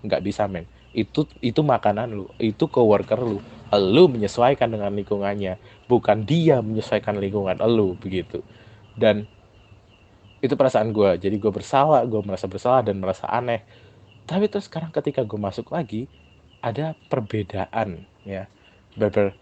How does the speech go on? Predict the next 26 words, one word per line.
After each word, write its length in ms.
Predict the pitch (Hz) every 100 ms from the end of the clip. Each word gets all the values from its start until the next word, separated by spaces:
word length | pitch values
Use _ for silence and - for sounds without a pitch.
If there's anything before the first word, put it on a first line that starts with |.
| _ _ -
kemampuan 420 | 110 107 104 110
sosial 320 | 110 - 104
gue 140 | 104
balik, 480 | 113 98 90 98 110
seperti 320 | - - 101
yang 80 | 104
tadi 160 | 101 101
gue 100 | 101
bilang, 460 | 95 95 98 117
gue 100 | 110
nggak 220 | 117 107 -
perlu 320 | 98 98 98 - - - - _
hal-hal 320 | 113 101 104 92
mencari 320 | 95 92 92
kehidupan 480 | - 98 95 95 98
sosial, 400 | 92 104 101 -
nggak 320 | - 117 98 -
perlu. 320 | 90 101 135 _ _ _ _ _
Gue 160 | - 131
tinggal 480 | 127 113 107 98 101 -
nunggu 320 | 127 117 107
kelas, 480 | - 117 180 - _ _ -
kehidupan 400 | 113 104 95 98
sosial 240 | 98 117
datang. 400 | 104 92 87 87 - _ _ -
Easy. 400 | 120 110 98